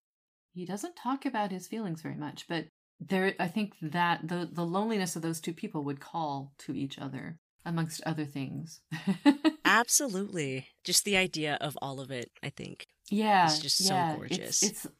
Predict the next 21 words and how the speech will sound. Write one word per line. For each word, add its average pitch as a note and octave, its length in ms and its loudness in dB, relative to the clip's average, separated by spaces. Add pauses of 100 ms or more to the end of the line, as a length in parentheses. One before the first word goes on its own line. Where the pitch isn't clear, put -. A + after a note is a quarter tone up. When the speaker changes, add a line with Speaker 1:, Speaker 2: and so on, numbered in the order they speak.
(120)
Speaker 1:
there's G#3 260 0
a A3+ 60 2
lot A3+ 340 4
there A3 160 0
to G#3+ 200 -6
work F#3+ 380 -6
with, C#3+ 220 -6 (300)
which E3 180 -4
is, D3 180 -8
of D3+ 100 -8
course, C#3 240 -8
is D3+ 120 -8
why D3 120 -4
I D3 40 -4
like C#3+ 180 -6
to - 100 -12
write D#3 140 -4
about C3+ 300 -10
them. D3+ 140 -10
Speaker 2:
Yes. E3 880 0
<laughs> - 60 12